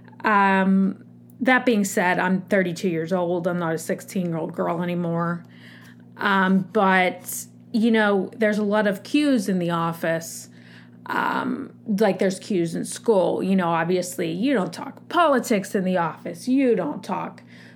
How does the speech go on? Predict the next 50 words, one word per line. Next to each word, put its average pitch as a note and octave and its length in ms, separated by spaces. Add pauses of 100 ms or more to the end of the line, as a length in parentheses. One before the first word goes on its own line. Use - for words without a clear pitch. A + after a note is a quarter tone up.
money D4 640
in F3+ 120
the F#3 120
office. - 440
These G3+ 200
are G3 80
things F#3+ 380
that, - 260
you G#3 100
know, G#3 100
we A3 140
were G#3 140
brought F3 440
up F#3+ 200
on, G#3 240
especially F#3+ 640 (260)
somebody F#3 380
my F3+ 300
age. F#3+ 300
I F#3+ 60
don't F3 160
know F3+ 60
if E3+ 160
younger F#3 320
people G3+ 340
agree, F#3+ 500 (760)
um, G3 300
but G#3+ 100
somebody G3+ 260
my F3+ 220
age F3+ 240
and F#3 100
older, F3 320
those F#3 240
are F3 80
things E3+ 300
that's, - 400
that's G3 300
just - 240
uncouth, E3+ 840
you F3+ 200
know, D#3+ 280 (480)
uh, F#3 260
to G3+ 120
bring F#3+ 220
up F3 80
in F3+ 80
a - 20
public B3+ 320
setting. F#3 480